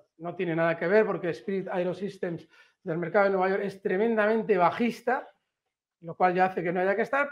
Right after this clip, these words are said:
pero tiene cierto sentido que si no tenemos más cosas que hacer en la vida y ya hemos comprado todos los valores alcistas en el mundo, que igual lo menos hay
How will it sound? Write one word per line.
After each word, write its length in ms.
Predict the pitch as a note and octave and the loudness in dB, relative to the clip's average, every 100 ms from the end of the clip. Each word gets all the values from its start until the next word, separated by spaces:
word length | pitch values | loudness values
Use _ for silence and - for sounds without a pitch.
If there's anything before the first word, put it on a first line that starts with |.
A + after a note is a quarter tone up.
| - | 2
pero 320 | F4 E4 F#4 - _ _ _ _ _ | 4 4 4 0 _ _ _ _ _
tiene 220 | D#4+ D4+ | -2 0
cierto 320 | C#4 A#3+ G#3+ | 0 0 0
sentido 600 | F3 E3+ G3 F3 E3 - _ _ _ _ _ | -2 -2 0 0 0 -4 _ _ _ _ _
que 120 | - F#3 | -4 -2
si 140 | G3+ | 0
no 140 | B3 | 0
tenemos 280 | - C#4 B3 | 0 0 2
más 220 | G#3+ A3+ | 2 2
cosas 260 | A#3+ G#3 G#3 | 0 -2 -2
que 80 | G3+ | -2
hacer 220 | G3+ G3+ | 0 0
en 80 | F#3+ | 2
la 80 | G3 | 2
vida 400 | C4 D4 D4 - _ _ _ _ _ _ _ | 2 0 0 -6 _ _ _ _ _ _ _
y 100 | G3+ | -2
ya 140 | G3 A#3+ | 2 4
hemos 180 | G3+ G3 | 2 -2
comprado 540 | E3+ F#3+ F3+ D#3+ - | -2 2 2 2 0
todos 260 | D#4+ D4 A3+ | 2 4 2
los 160 | G3+ | 2
valores 380 | F3+ F#3 F#3+ F#3 | 2 2 2 -2
alcistas 460 | E3+ D#3+ G3 F3+ D#3+ | -4 -6 -8 -6 -6
en 100 | D#3+ | -6
el 80 | E3+ | -4
mundo, 240 | A3 F#3 | -4 -4
que 80 | D#3+ | -2
igual 220 | F#3 F3+ | 0 0
lo 80 | E3+ | 0
menos 240 | F3 C#3+ | -2 -2
hay 160 | F3+ | -4